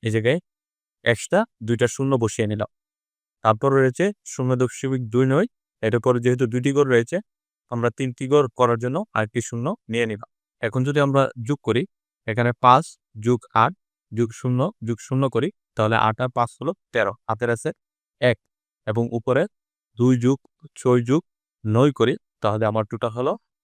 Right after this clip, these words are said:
সতেরো এবং হাতের এক মিলিয়ে টোটাল হলো আঠারো, আঠারো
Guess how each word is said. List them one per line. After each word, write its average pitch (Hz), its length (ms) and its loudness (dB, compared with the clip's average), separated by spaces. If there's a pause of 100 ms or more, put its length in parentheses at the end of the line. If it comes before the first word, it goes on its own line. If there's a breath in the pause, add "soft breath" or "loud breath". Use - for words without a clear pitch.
(540)
সতেরো 123 380 2 (120)
এবং 110 240 0
হাতের 113 280 -2 (440)
এক 120 160 2 (240)
মিলিয়ে 117 280 2 (120)
টোটাল 113 240 0
হলো 123 140 0 (100)
আঠারো, 127 220 -2 (220)
আঠারো 117 260 -2